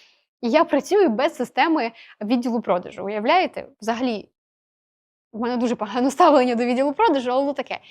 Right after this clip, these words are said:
Коротше, люди на автооплаті. Середній чек — шістсот сорок доларів, щоб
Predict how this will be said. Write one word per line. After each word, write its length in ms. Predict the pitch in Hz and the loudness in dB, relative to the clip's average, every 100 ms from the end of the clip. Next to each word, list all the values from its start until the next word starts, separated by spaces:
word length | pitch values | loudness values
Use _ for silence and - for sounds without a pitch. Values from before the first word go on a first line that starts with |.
| - - - | -20 -12 0
Коротше, 400 | 277 220 196 226 | 2 2 -2 -4
люди 360 | 247 427 294 | 2 4 4
на 100 | 233 | 2
автооплаті. 840 | 269 311 285 277 269 226 - - - - | -2 -2 0 0 2 0 0 -6 -20 -10
Середній 500 | - 302 311 247 233 | 0 2 2 0 0
чек — 340 | 403 453 - _ _ _ | -2 -2 -12 _ _ _
шістсот 380 | - 262 349 381 | -6 -4 -2 -4
сорок 240 | - 220 | -6 -6
доларів, 320 | 196 - - | -8 -10 -12
щоб 140 | - | -18